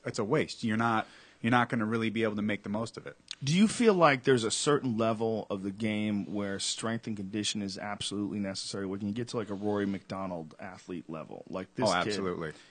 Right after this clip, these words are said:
Speaker 2: you know, I mean, this kid at twenty-three, twenty-four, I
Speaker 1: Something
Speaker 2: think he
Speaker 1: like
Speaker 2: is
Speaker 1: that. He's
Speaker 2: now.
Speaker 1: young.
Speaker 2: He's f-, freakish, and, and he's so fucking athletic,
Speaker 1: Mm-hmm.
Speaker 2: and he's doing these incredible strength and conditioning workouts along with all his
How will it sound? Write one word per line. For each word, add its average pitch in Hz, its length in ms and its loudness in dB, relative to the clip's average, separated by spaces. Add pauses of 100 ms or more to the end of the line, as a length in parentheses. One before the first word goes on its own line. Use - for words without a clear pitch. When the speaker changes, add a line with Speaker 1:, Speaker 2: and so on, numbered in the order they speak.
Speaker 2:
you 117 120 -6
know, 98 100 -4
I - 20 -6
mean, 104 220 -4
this 127 160 -4
kid 110 280 -2
at 90 200 -6 (200)
twenty-three, 113 1000 -4 (320)
twenty-four, 131 540 -2
I - 20 -2
Speaker 1:
Something - 180 0
Speaker 2:
think - 100 2
he 147 60 2
Speaker 1:
like 147 60 4
Speaker 2:
is 95 60 2
Speaker 1:
that. 95 40 2
He's 101 120 6
Speaker 2:
now. - 40 4
Speaker 1:
young. 92 280 2 (120)
Speaker 2:
He's 120 160 -2
f-, 110 80 -8 (220)
freakish, - 640 2 (100)
and, 120 240 -2
and 120 240 -2
he's 143 420 -4
so 165 360 4
fucking - 580 0
athletic, 131 680 0
Speaker 1:
Mm-hmm. 107 340 -2
Speaker 2:
and 139 80 -2
he's 151 120 -2
doing 156 240 2
these 135 160 2
incredible 127 560 0
strength 135 380 -4
and 120 80 -6
conditioning 120 440 -2
workouts 110 420 -2
along 113 500 2
with 113 260 0
all 107 220 -2
his 101 220 -6